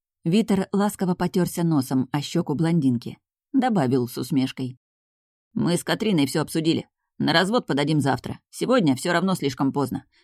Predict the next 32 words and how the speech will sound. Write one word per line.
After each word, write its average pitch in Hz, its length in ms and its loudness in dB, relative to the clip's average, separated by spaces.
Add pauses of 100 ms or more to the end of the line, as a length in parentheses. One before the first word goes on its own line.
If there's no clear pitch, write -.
А 147 100 0
в 127 80 -8
течение 180 380 2
недели 180 480 2
она 185 240 -2
освободит 156 560 0
дом». 123 260 0 (720)
«Недели?» 330 680 4 (520)
перебила 202 460 4
его 156 200 6
девушка, 160 540 0 (240)
и 196 100 4
в 175 40 0
ее 208 280 2
звонком 196 460 2
голоске 202 520 -2
вдруг 170 360 -2
прорезалась 214 640 0
сталь. 151 360 -4 (760)
«Ты 330 120 4
с 349 80 -2
ума 359 240 2
сошел, 214 380 2
Витер? 269 340 2 (360)
Как 349 120 -2
будто 302 240 0
не 339 140 2
знаешь, 240 340 4
какими 240 320 4
мстительными 226 640 4
бывают 220 380 4
женщины. 220 500 2